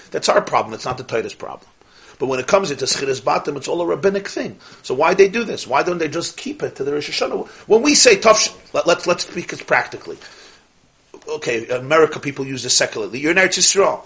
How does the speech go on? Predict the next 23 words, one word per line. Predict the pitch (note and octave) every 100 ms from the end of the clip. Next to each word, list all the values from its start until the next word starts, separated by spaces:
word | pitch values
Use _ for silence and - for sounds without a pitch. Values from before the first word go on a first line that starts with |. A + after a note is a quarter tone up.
| -
yeah? | A#2+ C#3 F#3 -
Or | C#3+
it's | C3+
Jews | A#2+ F3 F#3+ E3+
who | D3+
always, | D#3 D#3 D3+ B2
uh, | C3+
deal | B2+ D3+ D3
with | B2
the | A2+
Jewish | C#3+ C#3 - A#2
year. | F2 - -
You | -
say, | D#3+
"I'm | C3+
renting | E3+ G#3+ G3+ F3+
you | E3+
a | C#3
house | E3+ D3+
for | C#3
Tavshnai | D#3 C#3+ - D3 C3
and | A#2
Zion." | A2 F2+